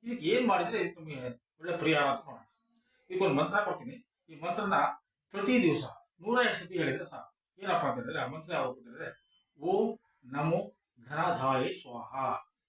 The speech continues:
ಇನ್ನೊಂದ್ಸಲ ಹೇಳ್ತೀನಿ, "ಓಂ ನಮೋ ಧನಧಾಯೇ ಸ್ವಾಹ, ಓಂ ನಮೋ ಧನಧಾಯೇ ಸ್ವಾಹ, ಓಂ ನಮೋ ಧನಧಾಯೇ ಸ್ವಾಹ, ಓಂ ನಮೋ ಧನಧಾಯೇ ಸ್ವಾಹ." ಇದನ್ನ ನೂರ ಎಂಟು ಸತಿ ಖಂಡಿತವಾಗಿ ನಿಮಗೆ ದುಡ್ಡಿನ ಮೂಲದ ಸ್ಟಾರ್ಟ್ ಆಗ್ತಾ ಹೋಗುತ್ತೆ.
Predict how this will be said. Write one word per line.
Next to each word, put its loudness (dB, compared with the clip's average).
ಇನ್ನೊಂದ್ಸಲ 2
ಹೇಳ್ತೀನಿ, -4
"ಓಂ 2
ನಮೋ 2
ಧನಧಾಯೇ 2
ಸ್ವಾಹ, -2
ಓಂ 4
ನಮೋ 2
ಧನಧಾಯೇ 2
ಸ್ವಾಹ, 4
ಓಂ 2
ನಮೋ 0
ಧನಧಾಯೇ 4
ಸ್ವಾಹ, 4
ಓಂ 2
ನಮೋ -4
ಧನಧಾಯೇ 4
ಸ್ವಾಹ." 2
ಇದನ್ನ -12
ನೂರ 2
ಎಂಟು 4
ಸತಿ -18
ಖಂಡಿತವಾಗಿ 4
ನಿಮಗೆ -6
ದುಡ್ಡಿನ -6
ಮೂಲದ 4
ಸ್ಟಾರ್ಟ್ -6
ಆಗ್ತಾ -4
ಹೋಗುತ್ತೆ. -12